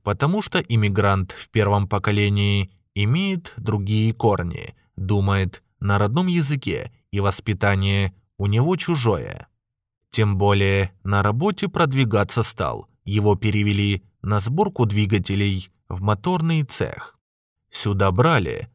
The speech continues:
рабочих только квалифицированных, давали освоить все операции, что непросто.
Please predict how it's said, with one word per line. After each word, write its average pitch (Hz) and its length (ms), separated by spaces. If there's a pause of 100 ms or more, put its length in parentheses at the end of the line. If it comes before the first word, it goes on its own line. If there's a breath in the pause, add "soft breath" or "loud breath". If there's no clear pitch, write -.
рабочих 165 580
только 180 320
квалифицированных, 156 1120 (180)
давали 95 480
освоить 101 800 (180)
все 185 300
операции, 127 880 (180)
что - 300
непросто. 107 800